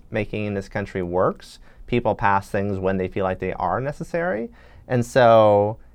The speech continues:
it could mean that we, we run up against some pretty challenging obstacles when thinking about how do we actually move policy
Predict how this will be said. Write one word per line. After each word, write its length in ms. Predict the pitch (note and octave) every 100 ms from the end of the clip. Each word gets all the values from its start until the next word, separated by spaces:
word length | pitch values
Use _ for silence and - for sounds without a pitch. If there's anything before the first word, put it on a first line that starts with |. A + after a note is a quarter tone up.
| _ _ -
it 160 | C#3
could 220 | - G#3 E3+
mean 340 | B2+ B2+ B2+
that 140 | G#2+ F#2+
we, 220 | A2 G2+
we 300 | G2+ A2+ A2
run 220 | G#2 A#2+
up 160 | B2 A#2
against 220 | A2 G2+
some 140 | G2 F#2
pretty 760 | - B2+ B2+ A#2+ A2 G#2 G#2 - - _ -
challenging 800 | - A2 G#2 G#2 G#2 G#2 G2 G2
obstacles 920 | - F#2 - - - F#3 G#3 G#3 - - - - - -
when 320 | - A#2+ C3+ C3
thinking 260 | B2+ B2
about 260 | G2+ F#2+ F#2+
how 140 | G#2
do 60 | G2
we 100 | F#2
actually 800 | F2 F2 - F#2 F2 E2+ E2+ - _ _
move 380 | G#2+ G#2 G2+ F2+
policy 640 | - F2+ E2+ F#2+ F2+ F2